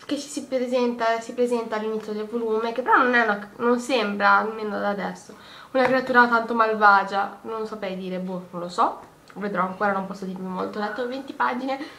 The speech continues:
e lei praticamente pare che con, appunto, grazie a questo suo potere, visto che lei è una specie di strega e nel suo mondo, cioè nella terra, sanno tutti che esistono delle persone che praticano la stregoneria, infatti ci sono delle leggi apposta per loro, delle cose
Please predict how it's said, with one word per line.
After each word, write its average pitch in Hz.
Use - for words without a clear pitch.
e 311
lei 381
praticamente 330
pare 247
che 240
con, 247
appunto, 233
grazie 233
a 233
questo 240
suo 240
potere, 226
visto 233
che 226
lei 233
è -
una 220
specie 214
di 220
strega 208
e 220
nel 247
suo 269
mondo, 220
cioè 196
nella 208
terra, 190
sanno 254
tutti 240
che 202
esistono 202
delle 285
persone 269
che 226
praticano 226
la 202
stregoneria, 208
infatti 233
ci 226
sono 226
delle 208
leggi 202
apposta 208
per 202
loro, 190
delle 190
cose 185